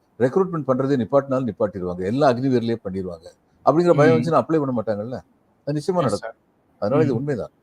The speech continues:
Speaker 1: அதுக்கப்புறம் இந்த அக்னிவீர் திட்டம் வந்து மேலிருந்து கீழே திணிக்கப்பட்டது அப்படிங்கிறத ஒரு ஜெனரல் ஒருத்தர் தன்னுடைய புஸ்தகத்துல ரொம்ப, ரொம்ப கிளீனா எழுதியிருக்காரு. இது
Speaker 2: ம்.
Speaker 1: ஆர்மியில இருந்தோ, ஏர்ஃபோர்ஸ்ல இருந்தோ, அஹ், நேவியில இருந்தோ யாரும் கொடுக்கல இந்த ஸ்கீமை. இந்த
Speaker 2: ம்.
Speaker 1: ஸ்கீம் வந்த உடனே they were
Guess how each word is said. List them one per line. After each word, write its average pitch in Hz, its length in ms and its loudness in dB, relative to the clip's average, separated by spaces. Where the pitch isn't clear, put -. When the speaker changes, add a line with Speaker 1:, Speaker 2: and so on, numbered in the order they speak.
Speaker 1:
அதுக்கப்புறம் 170 440 2
இந்த 110 120 8
அக்னிவீர் 185 340 0
திட்டம் 147 280 -2
வந்து 156 200 2
மேலிருந்து 175 560 2
கீழே 147 340 0
திணிக்கப்பட்டது 127 1000 -2
அப்படிங்கிறத 139 380 2
ஒரு 135 160 0
ஜெனரல் 127 380 0
ஒருத்தர் 139 200 -6
தன்னுடைய 110 340 -2
புஸ்தகத்துல 123 300 -8
ரொம்ப, 123 320 -6
ரொம்ப 123 320 -4
கிளீனா 143 40 -6
எழுதியிருக்காரு. 110 600 -4
இது 104 140 0
Speaker 2:
ம். 98 40 6
Speaker 1:
ஆர்மியில 143 300 4
இருந்தோ, 131 240 -2
ஏர்ஃபோர்ஸ்ல 117 460 0
இருந்தோ, 113 320 -4
அஹ், 92 400 0
நேவியில 127 220 2
இருந்தோ 123 220 0
யாரும் 107 260 4
கொடுக்கல - 260 -2
இந்த 92 140 0
ஸ்கீமை. 87 260 -4
இந்த 127 200 -4
Speaker 2:
ம். - 100 -4
Speaker 1:
ஸ்கீம் 156 120 2
வந்த 135 240 4
உடனே 143 300 2
they 110 40 6
were 101 100 4